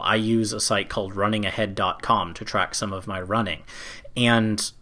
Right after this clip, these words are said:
I unblock the ads on that site because I know it's a one-man show behind the scenes, and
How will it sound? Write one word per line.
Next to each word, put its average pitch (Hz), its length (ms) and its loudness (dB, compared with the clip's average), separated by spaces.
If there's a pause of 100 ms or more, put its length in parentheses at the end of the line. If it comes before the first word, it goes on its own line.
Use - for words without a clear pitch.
(160)
I 113 200 6
unblock 117 640 4
the 107 160 2
ads 139 280 0
on 95 160 -2
that 87 200 -4
site - 240 -2
because 104 300 -2
I 101 80 2
know 107 360 2
it's 110 160 -4
a 104 60 -2
one-man 117 480 0
show 110 540 2 (400)
behind 107 320 2
the 107 60 -2
scenes, 101 640 0
and 101 560 0